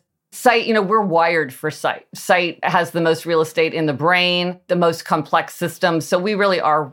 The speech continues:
wired sight first, then is hearing. Now, smell and taste, well, I think most people know that our sense of taste really is very dependent on our sense of smell. Sadly, people who lost their sense of smell from covid certainly experienced that.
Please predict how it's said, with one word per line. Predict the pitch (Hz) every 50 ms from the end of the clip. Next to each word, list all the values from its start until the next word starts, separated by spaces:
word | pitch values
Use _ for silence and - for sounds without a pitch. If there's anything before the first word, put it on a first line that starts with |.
| _ _
wired | 139 127 143 139 143 151 165 170 170
sight | 151 - - 165 160 160 - _
first, | - 170 175 190 214 208 - - - - _ _ _ _ _ -
then | 185 175 175
is | 185 180 180
hearing. | - 185 175 170 170 175 185 202 226 240 240 240 _ _ _ - - - _ _
Now, | 202 214 214 208 196
smell | 185 - - - 220 220 214 214 220 226 240 247 262 262 233 - -
and | - 175 185 190
taste, | - - 240 233 220 202 190 196 -
well, | 190 180 175 175 170 - - - _
I | - 165
think | 160 180 160 147
most | 170 170 170 -
people | 190 165 170 170
know | 175 175 170 165 165 160
that | 156 160 156 - - -
our | 175 170 165
sense | - - 190 185 190
of | 170 135 -
taste | - - 214 196 185 165 165 160 - -
really | 147 160 202 180 185 185 165 -
is | 190 185 127
very | 127 170 180 180 175
dependent | 143 143 - 165 208 196 190 180 170 120 92
on | 151 147
our | 143 147
sense | 147 - 143 139 -
of | 135 131
smell. | - 147 139 143 147
Sadly, | - - 175 156 151 127 151 139
people | - 170 156 - 160 151
who | 131 147 151 151 147 139
lost | 135 131 143 135 143 139
their | - 147 131
sense | - 147 135 131
of | 135 127
smell | - - 147 135 135
from | 135 - 131 131
covid | - 160 151 151 139 143 123
certainly | - - 147 139 120 143 139 131 131 131 -
experienced | - - - - 160 147 151 151 147 143 139 - -
that. | 147 139 135 135 131 -